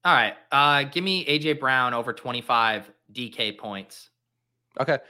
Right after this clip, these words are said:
Speaker 2: Did you see the article, too, with him complaining that he wants the ball a little bit more? He's like, "I'm not
Speaker 1: Yeah.
Speaker 2: a diva, quote unquote, <laughs> but I do want the ball."
Speaker 1: I thought it was funny, too, because it, like, I think it's more justified in Stefon Diggs's case, right, where they lose and he's, like, not as involved as much and, like, the other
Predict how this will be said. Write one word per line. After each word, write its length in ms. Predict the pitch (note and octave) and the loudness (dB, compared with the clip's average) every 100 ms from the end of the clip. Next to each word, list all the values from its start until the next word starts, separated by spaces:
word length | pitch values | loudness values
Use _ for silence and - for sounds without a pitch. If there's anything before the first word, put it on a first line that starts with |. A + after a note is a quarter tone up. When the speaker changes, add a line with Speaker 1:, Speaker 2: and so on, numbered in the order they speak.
| - | -2
Speaker 2:
Did 100 | F3 | 2
you 80 | G#3+ | 2
see 180 | - A#3+ | 2 4
the 140 | G#3+ | 6
article, 260 | F3 F3+ F3 | 6 4 0
too, 160 | - | 0
with 100 | E3+ | 0
him 140 | E3 C#3 | 0 -2
complaining 400 | C#3+ D3 C#3 C#3+ | -2 2 2 2
that 120 | C3+ | 0
he 40 | B2+ | 0
wants 220 | C3 C3 | -2 -2
the 80 | A2+ | 2
ball 260 | B2 B2+ | 6 6
a 40 | B2+ | 6
little 140 | B2+ | 2
bit 120 | C3 | 0
more? 220 | B2+ C3 | 0 0
He's 160 | B2+ A#2+ | 0 -2
like, 100 | A#2+ | 0
"I'm 160 | B2+ D#3+ | 0 6
not 220 | G#3+ G#3 | 6 4
Speaker 1:
Yeah. 100 | G2+ | 0
Speaker 2:
a 40 | |
diva, 400 | F3 G#3 F3 A2 | -6 -10 -8 -10
quote 200 | - C#3 | -6 -6
unquote, 500 | B2 A2 C3+ A#2 G#2 | -6 -4 0 0 -2
<laughs> 240 | C3 - - | -8 -6 0
but 20 | |
I 40 | |
do 260 | G3+ - G#3+ | 2 2 -2
want 260 | G3 D#3 - | 2 0 -2
the 80 | |
ball." 440 | B2 A2 G#2+ - _ _ _ _ - | -6 -4 -4 -6 _ _ _ _ 4
Speaker 1:
I 120 | G#3 | 4
thought 240 | A3+ C4 | 4 0
it 60 | D#4 | 0
was 160 | A#3 - | -2 -4
funny, 280 | E3 E3+ D#3 | -6 -4 -4
too, 180 | D#3 | -4
because 260 | D#3 E3 D3+ | -4 -4 -6
it, 80 | D#3 | -2
like, 240 | D#3 - - _ _ _ | -2 -4 -18 _ _ _
I 100 | D#3 | 0
think 220 | D#3+ A#3 C#4+ | 2 -2 -2
it's 160 | A3+ | -4
more 160 | F#3+ E3+ | -4 -2
justified 600 | C#3 C3 - D3+ D#3 D3+ | -2 -2 -4 0 0 0
in 60 | |
Stefon 560 | C3 - B2 - B2+ A2+ | -6 -4 -4 -2 -6 -4
Diggs's 380 | A2 G#2+ C3+ B2+ | -6 -6 -10 -10
case, 320 | D3 C#3 C#3 | -6 -6 0
right, 260 | B2+ C3 B2+ | 0 0 -4
where 100 | B2+ | -2
they 140 | A#2+ | -2
lose 560 | G#2+ A2 A2+ C3 C#3 - | -2 -6 -6 -8 -10 -14
and 100 | C3 | -12
he's, 220 | B2+ B2 | -10 -6
like, 160 | B2 - | -6 -4
not 300 | A#2 A2 A#2+ - - | -2 -2 -2 -6 -8
as 220 | C#3 C3+ | -6 -4
involved 500 | B2+ A2 G#2+ A2 B2+ | -8 -4 -2 -2 -4
as 140 | C3+ C#3 | -6 -2
much 280 | C3 C3 | 0 0
and, 80 | B2+ | -6
like, 140 | A2 G#2+ | -8 -6
the 140 | A#2 | -4
other 320 | A#2 A#2+ - | -2 -4 -6